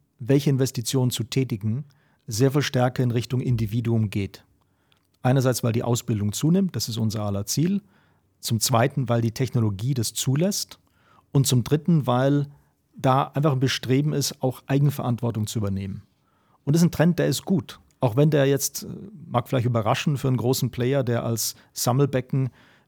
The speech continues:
ähm, von, von, von einer großen Anzahl Gelder, ähm, natürlich auch davon lebt,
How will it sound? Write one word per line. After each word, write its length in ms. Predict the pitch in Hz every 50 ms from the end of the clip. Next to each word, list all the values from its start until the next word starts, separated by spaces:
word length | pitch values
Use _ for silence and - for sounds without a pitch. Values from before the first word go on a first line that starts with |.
| _ _
ähm, 280 | 127 123 120 117 117 113
von, 340 | - - 123 123 123 123
von, 440 | 120 - 123 120 117 117 117 - -
von 400 | - - 123 120 120 120 120 135
einer 140 | 127 120 107
großen 280 | 107 123 139 - 139 -
Anzahl 380 | 127 123 - - 127 123 110
Gelder, 440 | - 117 110 123 127 139 131 123 - - - - - _ _ _ _ _ _
ähm, 400 | 127 123 117 117 113 123 - 208
natürlich 320 | 170 131 110 131 135 120 -
auch 140 | - 123 -
davon 320 | 131 127 120 - 120 113
lebt, 460 | 107 104 139 147 143 143 - - -